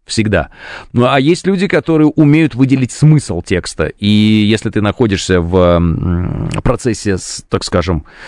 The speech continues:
понимания этого текста, и тебе чтец помогает,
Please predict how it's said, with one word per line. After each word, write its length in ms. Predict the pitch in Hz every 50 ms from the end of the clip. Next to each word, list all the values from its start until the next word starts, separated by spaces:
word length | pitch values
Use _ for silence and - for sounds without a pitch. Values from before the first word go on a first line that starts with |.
| - - - - - - - - - _ _
понимания 720 | - 160 160 151 147 151 160 165 175 170 151 135 127 120 117
этого 300 | 113 - 127 120 131 127
текста, 480 | - 165 165 160 - - - 123 101
и 200 | 92 - - 147 120
тебе 260 | - 143 131 135 123
чтец 400 | - - - - 139 120 - -
помогает, 880 | - 175 156 151 147 147 147 151 175 160 131 104 87 82 - - -